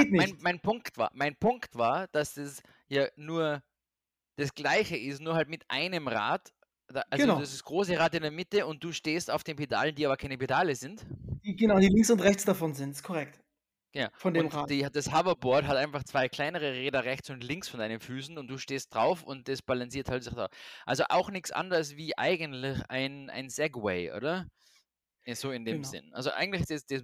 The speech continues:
Speaker 2: das Monowheel ist eigentlich nur ein Segway mit einem Pfa-, mit einem Reifen.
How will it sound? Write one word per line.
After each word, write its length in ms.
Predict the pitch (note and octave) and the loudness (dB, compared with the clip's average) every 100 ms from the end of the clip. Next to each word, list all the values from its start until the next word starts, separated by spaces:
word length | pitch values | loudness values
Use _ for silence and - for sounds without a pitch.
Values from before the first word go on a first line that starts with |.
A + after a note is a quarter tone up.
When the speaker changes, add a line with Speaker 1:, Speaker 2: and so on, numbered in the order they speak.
| B2 | -6
Speaker 2:
das 220 | C3+ A#2 | -8 -8
Monowheel 540 | C3 E3+ F#3+ C3+ D3+ | -6 -2 -2 -2 0
ist 120 | D3 A#2 | 0 -2
eigentlich 280 | C#3 C#3 | -4 -6
nur 220 | C3 D3+ C#3+ | -8 -6 -4
ein 200 | B2 B2+ | -4 -6
Segway 400 | - C#3 C3+ C#3 | -4 -4 -2 -2
mit 140 | C3 A2+ | -4 -6
einem 240 | A2 A2+ | -6 -6
Pfa-, 220 | - F#2+ | -8 -8
mit 140 | B2 A#2 | -8 -8
einem 220 | G#2 A#2+ | -8 -8
Reifen. 380 | G2+ D#2 F#2 - | -6 -8 -8 -14